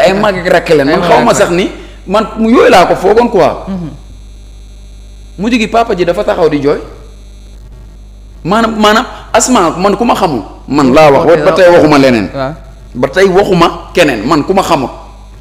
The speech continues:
Speaker 1: Barke Serigne Touba, ñu téye ma ñaari fan, police Guédiawaye. Te xamuma ko, dama fekkee c'est vrai parce que dafa, dafa laal sama xol. Asma nag sama rakk.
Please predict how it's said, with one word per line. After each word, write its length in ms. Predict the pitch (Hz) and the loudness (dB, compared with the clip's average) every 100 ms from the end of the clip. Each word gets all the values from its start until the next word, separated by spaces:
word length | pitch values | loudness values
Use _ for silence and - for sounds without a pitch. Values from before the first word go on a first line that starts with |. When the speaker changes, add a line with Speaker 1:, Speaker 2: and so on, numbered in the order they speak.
| - | -4
Speaker 1:
Barke 220 | - - | -4 -4
Serigne 260 | 151 202 202 | -6 -4 -4
Touba, 140 | 175 | -4
ñu 120 | 156 | -6
téye 200 | 175 214 | -8 -8
ma 120 | 196 180 | -8 -8
ñaari 340 | 214 285 277 | -10 -8 -10
fan, 220 | - 196 - - - - - | -8 -10 -12 -16 -18 -18 -12
police 220 | 285 240 | -8 -8
Guédiawaye. 400 | 196 196 190 202 - - - - - - - - - - - - | -4 -4 -4 -6 -8 -18 -20 -20 -20 -20 -20 -20 -20 -20 -18 -12
Te 80 | |
xamuma 360 | - 381 359 196 | -6 -4 0 -2
ko, 140 | - | -4
dama 160 | - 370 | -6 -6
fekkee 260 | 349 339 214 | -4 -4 -4
c'est 220 | 233 208 | -6 -10
vrai 140 | 208 | -10
parce 160 | - 269 | -10 -10
que 80 | 233 | -10
dafa, 140 | 262 - - - | -10 -12 -16 -10
dafa 160 | 196 | -8
laal 240 | 339 392 - | -4 -2 0
sama 200 | - - | 0 0
xol. 180 | 151 - - - - 135 120 - - - - - - - - - - | -2 -4 -8 -18 -16 -14 -14 -16 -20 -20 -20 -20 -20 -20 -20 -20 -4
Asma 340 | 247 254 269 247 | -2 0 2 2
nag 140 | 190 | 0
sama 260 | - 262 202 | 0 0 0
rakk. 360 | 165 - - | -4 -6 -10